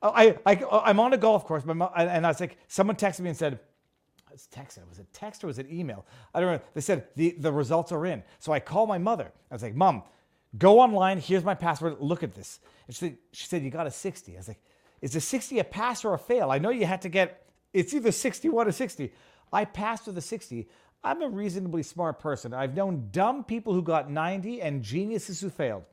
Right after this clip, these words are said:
Speaker 2: Uh, I think two years of practice is worth more than a, a stupid-ass bar exam. I, I would say, like, study the law, maybe get a degree, but yeah, I, I, I would forego the test in its entirety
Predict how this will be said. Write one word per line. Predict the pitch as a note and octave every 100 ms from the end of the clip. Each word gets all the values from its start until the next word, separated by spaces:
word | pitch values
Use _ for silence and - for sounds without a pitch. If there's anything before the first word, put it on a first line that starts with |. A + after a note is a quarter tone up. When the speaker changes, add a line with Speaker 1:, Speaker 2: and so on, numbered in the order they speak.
| _ _ _ -
Speaker 2:
Uh, | D3 D3 -
I | G3+
think | A3+ F#3
two | - A#3
years | A3+ E3+
of | -
practice | F3+ F3 - A#2+ - - _ -
is | D#3 B2
worth | D#3+ C#3+
more | D#3 E3 E3
than | D3
a, | B2+ G2+ -
a | B2 B2
stupid-ass | - - - G#3+ F#3+ F3 E3+ C#3
bar | C3 B2+ B2
exam. | A2 A#2 A2+ G2+ _ - _ E3+
I, | G#3
I | G3 G3+
would | F#3+
say, | E3+ C#3+
like, | B2
study | - - E3+ F3
the | E3
law, | D#3+ E3 D3+
maybe | C#3+ C3+
get | C#3
a | C3
degree, | A#2+ A2 D3+
but | B2+ A#2+ - _ C3+
yeah, | C3
I, | C3+ D3+ D#3
I, | C#3+ - -
I | C3
would | C3 G2+ _ _ _
forego | _ - F#3 E3 B2+ F3+ F#3+
the | D3+
test | - D#3 A2+ - _ _ _
in | F3 F#3+
its | G3+
entirety | F3+ D#3 D#3+ B2 A2+